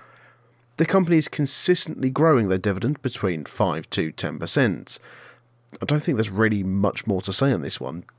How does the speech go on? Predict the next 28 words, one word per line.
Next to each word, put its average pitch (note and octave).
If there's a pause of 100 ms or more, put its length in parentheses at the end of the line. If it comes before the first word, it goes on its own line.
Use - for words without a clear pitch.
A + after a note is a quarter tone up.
(100)
Genuinely G#2
impressed. F2+ (840)
Financially, G#2
the B2
company D#3
appears A#2
to B2+
be A2
performing G#2
very D#2+
well. A2 (540)
As D3+
expected, -
there A#2+
is A2+
the A2+
usual G#2+
discrepancy A2
in G2+
twenty -
twenty A2
because G2
of F2+
covid, C#3+ (400)
but -
apart -
from D3
that, D#2+